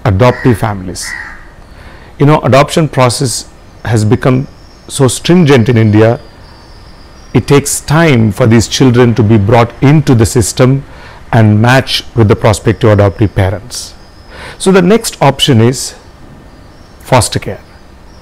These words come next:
Foster care has three different kinds: non-formal,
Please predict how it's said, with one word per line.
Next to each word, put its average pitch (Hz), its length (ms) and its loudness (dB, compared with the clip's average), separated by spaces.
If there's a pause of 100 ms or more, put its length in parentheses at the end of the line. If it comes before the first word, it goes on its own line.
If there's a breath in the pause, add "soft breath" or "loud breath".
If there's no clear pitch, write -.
(280 loud breath)
Foster - 480 0
care 139 240 4
has 131 580 -2 (540)
three 175 480 2 (360)
different 135 520 0 (160)
kinds: 107 580 -2 (1800)
non-formal, 127 880 2